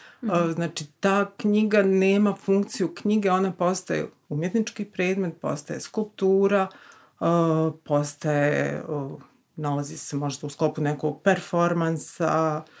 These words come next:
Speaker 2: uh, dobiva sasvim neki, uh, drugi oblik. Tako da su to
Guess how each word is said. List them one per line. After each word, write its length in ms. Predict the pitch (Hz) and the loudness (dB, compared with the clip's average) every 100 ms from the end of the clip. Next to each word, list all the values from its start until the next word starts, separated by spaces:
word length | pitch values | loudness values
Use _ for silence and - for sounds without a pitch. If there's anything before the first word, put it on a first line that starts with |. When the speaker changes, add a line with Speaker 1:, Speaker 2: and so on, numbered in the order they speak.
| - - - | -20 -20 -6
Speaker 2:
uh, 200 | 160 156 | -2 0
dobiva 420 | 151 160 160 151 | 2 2 4 2
sasvim 380 | 151 156 147 156 | 2 0 0 0
neki, 440 | 151 156 - 143 - | -2 -4 -4 -6 -6
uh, 260 | 165 156 156 | -8 -6 -10
drugi 580 | 151 165 147 143 156 - - | -6 -6 -6 -12 -14 -16 -12
oblik. 600 | 165 160 214 254 285 - - _ _ _ _ _ _ - _ - | -10 -6 0 0 -2 -10 -14 _ _ _ _ _ _ -20 _ -2
Tako 280 | 196 190 190 | 0 4 4
da 100 | 185 | 4
su 140 | 220 | 2
to 100 | 226 | 2